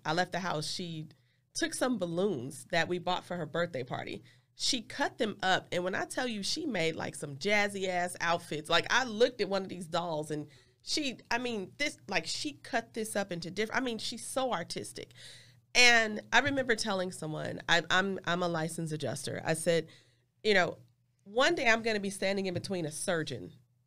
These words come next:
and a, a, a fashion icon. I'd be damned if the legacy that I leave for my children is that they mama is out here pulling and, pulling on fenders and bumpers."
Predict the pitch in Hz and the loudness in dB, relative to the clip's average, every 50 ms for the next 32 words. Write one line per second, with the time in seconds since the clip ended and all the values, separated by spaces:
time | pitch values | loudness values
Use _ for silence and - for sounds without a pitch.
0 | _ - - 180 185 175 175 165 160 160 160 156 151 - - - 156 147 151 143 | _ 2 6 8 8 10 8 8 4 2 0 -2 -4 -6 -4 0 2 2 4 2
1 | 143 143 139 - - - - 143 143 143 - - - - 151 156 - 202 175 180 | 0 -2 -6 -10 -10 -8 -8 -8 -8 -8 -12 -12 -10 -8 -6 0 6 6 6 8
2 | 208 - - 165 156 143 - - - 151 165 160 151 151 - 139 95 65 - - | 6 2 0 -2 -2 -4 -4 -4 0 2 4 4 4 2 0 -6 -6 -6 -8 -12
3 | - - - _ _ _ _ _ _ - - - - 262 214 185 - - 190 202 | -16 -20 -20 _ _ _ _ _ _ -2 -2 -2 0 -2 -4 -4 -2 2 4 6
4 | 208 180 151 135 127 - - - _ _ _ - - 190 196 - - 185 190 220 | 6 6 4 4 0 -4 -10 -12 _ _ _ -2 2 2 2 2 2 2 4 4
5 | 233 247 254 247 - 226 202 190 185 190 202 202 202 196 196 - - 185 180 180 | 4 4 2 -2 -2 -2 0 2 2 2 2 2 0 -2 -2 -4 -4 -2 0 0
6 | 190 - - 202 185 170 156 156 151 156 160 151 156 - 190 185 185 185 185 180 | 0 2 2 0 2 2 2 0 0 0 0 -2 0 2 0 0 2 2 0 0
7 | 175 160 156 156 156 156 156 156 156 185 170 156 160 - 196 185 180 175 160 160 | 0 0 -2 -2 -2 0 0 0 0 0 -2 -2 -2 0 0 2 2 2 2 0
8 | 156 151 - - - - 220 196 190 180 165 156 156 156 208 196 170 160 160 160 | -2 -4 -6 -6 -4 -2 0 0 2 2 2 0 0 0 0 -2 0 0 -2 0
9 | 156 151 151 156 147 - - - - - - | 0 0 0 0 -2 -2 -4 -6 -8 -8 -8